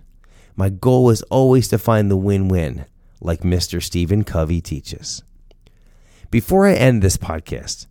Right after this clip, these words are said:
I want to provide some encouragement for current and former cleaning employees listening to this podcast. You may feel like I just beat you up.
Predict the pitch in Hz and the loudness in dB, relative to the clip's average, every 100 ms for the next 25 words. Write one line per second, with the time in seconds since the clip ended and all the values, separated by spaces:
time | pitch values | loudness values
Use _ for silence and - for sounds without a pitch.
0 | _ _ - - 120 151 - - 135 117 | _ _ -20 -2 2 4 2 0 2 4
1 | 110 101 113 101 95 - 107 92 76 73 | 2 2 0 0 -2 -2 2 2 0 -4
2 | 69 - - _ _ - 95 - 120 120 | -6 -12 -20 _ _ -6 -6 0 4 4
3 | 117 - _ - 95 90 - 110 107 104 | 2 -4 _ -2 -2 -2 0 4 4 4
4 | 98 _ - - 113 98 90 87 - 95 | 2 _ -12 0 4 6 6 4 2 2
5 | 85 67 - - 95 90 95 82 85 - | 2 -2 -8 -2 0 0 0 0 0 -2
6 | 85 76 73 71 62 76 - - _ _ | -4 -4 -6 -8 -8 -12 -14 -18 _ _
7 | _ _ _ _ _ _ - 120 117 117 | _ _ _ _ _ _ -6 2 4 6
8 | 123 135 - 123 110 104 95 87 78 87 | 6 4 4 2 4 2 2 0 0 -2
9 | - 73 - - | -2 -8 -10 -14